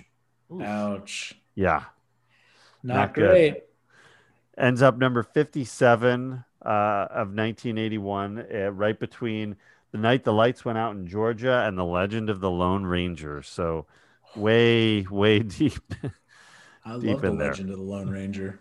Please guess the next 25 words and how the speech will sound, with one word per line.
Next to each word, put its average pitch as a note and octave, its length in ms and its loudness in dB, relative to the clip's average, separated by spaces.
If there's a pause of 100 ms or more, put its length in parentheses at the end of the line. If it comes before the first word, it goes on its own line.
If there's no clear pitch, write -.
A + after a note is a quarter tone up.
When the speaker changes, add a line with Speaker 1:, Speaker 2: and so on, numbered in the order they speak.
(100)
Speaker 3:
Yeah. F#2 380 0 (760)
So C3 440 8
of, C3 300 6
of C#3 280 4
our C3+ 220 6
nineteen C3 540 0
eighty-one A#2+ 680 4
films A2+ 400 2
that F#2+ 100 0
we've F2+ 220 -2
covered F#2+ 400 0
here F2+ 260 0
on E2+ 140 -2
the E2+ 80 -4
show, E2+ 520 2 (480)
probably A#2+ 680 4
the G2 120 2
least F#2+ 360 -2
successful - 880 -8
at F#2 180 -2
the F2+ 60 -8
time. D2+ 380 -8 (440)
Speaker 1:
Hmm. F2+ 240 -14 (1300)
Speaker 3:
It, A2+ 380 2
uh, A2 440 2